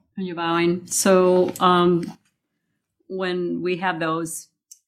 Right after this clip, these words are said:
bad weather emotions arise and start to think about, well, maybe we'd be better off doing something else.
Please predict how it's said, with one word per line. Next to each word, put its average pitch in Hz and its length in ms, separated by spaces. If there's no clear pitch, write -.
bad 160 400
weather 165 320
emotions 156 540
arise 160 840
and 160 300
start - 360
to 156 80
think 165 220
about, 151 460
well, 151 160
maybe 156 240
we'd 147 240
be 147 120
better 147 300
off 143 240
doing 147 240
something 143 420
else. 151 560